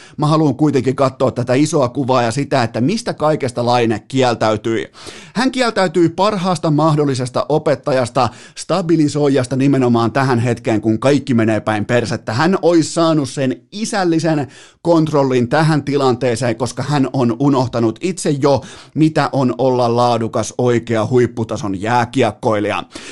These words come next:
Hän kieltäytyi terveestä ja älykkäästä ilmapiiristä, joka ei ole John Tortorella joukkue. Hän kieltäytyi kaikesta siitä maailmasta, missä hän olisi jälleen kerran ollut jo se nuori kaksikymmentäkolmevuotias, hyvä ettei maalintekolegenda.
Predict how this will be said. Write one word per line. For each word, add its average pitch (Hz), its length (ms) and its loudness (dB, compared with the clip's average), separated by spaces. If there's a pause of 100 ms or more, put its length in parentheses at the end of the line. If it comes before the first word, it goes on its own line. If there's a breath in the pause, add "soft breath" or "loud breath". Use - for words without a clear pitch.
(180 loud breath)
Hän 254 180 0
kieltäytyi 165 640 0
terveestä 175 680 -2 (100)
ja 139 140 -2
älykkäästä 127 640 -2
ilmapiiristä, 175 680 0
joka 170 380 -2
ei 240 260 -2
ole 165 340 0
John 160 180 2
Tortorella 120 520 0
joukkue. 113 500 0
Hän 147 220 -2
kieltäytyi 165 760 -2
kaikesta 196 560 -2
siitä 156 480 0 (300 loud breath)
maailmasta, 135 640 0
missä 127 300 0
hän 175 340 0
olisi 143 340 0
jälleen 160 460 2
kerran 139 440 2
ollut 139 340 2
jo 131 140 4
se 120 140 0
nuori 160 420 2
kaksikymmentäkolmevuotias, 135 1600 0 (300 loud breath)
hyvä 165 280 4
ettei 127 300 -2
maalintekolegenda. 117 1400 0